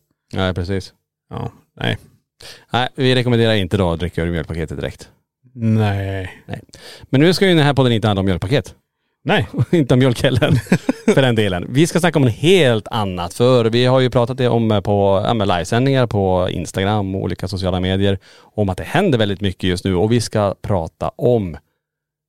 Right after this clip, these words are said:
Speaker 1: den nya delen av museet som håller på att bygga upp just precis nu.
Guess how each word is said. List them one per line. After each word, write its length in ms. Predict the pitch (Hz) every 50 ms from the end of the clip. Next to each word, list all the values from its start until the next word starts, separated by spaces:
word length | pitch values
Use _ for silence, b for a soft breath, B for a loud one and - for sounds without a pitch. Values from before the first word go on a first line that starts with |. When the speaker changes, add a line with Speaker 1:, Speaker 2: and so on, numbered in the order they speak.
| _ -
Speaker 1:
den 240 | 85 82 82 85 98
nya 420 | 117 127 123 113 110 117 120 117
delen 600 | 113 113 110 110 110 110 113 110 110 113 110 104 107 - _ _ _ _ _ _ -
av 240 | 92 90 90 85 82
museet 480 | 87 90 85 - 92 87 80 78 -
som 120 | - 101 95
håller 120 | 92 85
på 80 | - 90
att 40 | 85
bygga 200 | 90 85 85 82
upp 180 | 76 - -
just 460 | 101 113 147 143 - - - _ -
precis 520 | - 113 95 90 82 82 82 - - - - -
nu. 220 | 80 73 -